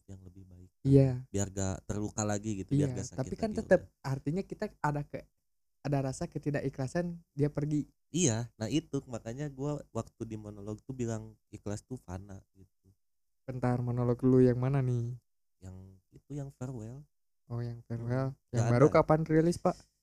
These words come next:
Speaker 1: Oh iya, yang baru ya. Ntar ya, gua ada hutang nih. Ntar
Speaker 2: <laughs>
Speaker 1: aja deh, ntar aja. Sebelum ini up kayaknya ya.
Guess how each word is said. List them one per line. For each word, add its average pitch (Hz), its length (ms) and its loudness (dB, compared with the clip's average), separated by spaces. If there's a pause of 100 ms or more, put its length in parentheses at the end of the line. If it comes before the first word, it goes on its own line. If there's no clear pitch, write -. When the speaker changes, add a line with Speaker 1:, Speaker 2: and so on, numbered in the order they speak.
(240)
Speaker 1:
Oh 120 100 -12
iya, 104 240 -14
yang 104 160 -14
baru 98 280 -14
ya. - 200 -18 (160)
Ntar 120 220 -10
ya, 135 140 -8
gua 131 220 -6
ada 120 120 0
hutang 117 440 -2
nih. 147 180 -2 (120)
Ntar 131 240 6
Speaker 2:
<laughs> - 0 -
Speaker 1:
aja 120 180 4
deh, 139 280 2
ntar 113 180 -6
aja. 107 220 -8 (180)
Sebelum 143 540 4
ini 139 280 0 (340)
up - 260 0
kayaknya 107 380 -6
ya. 107 120 -8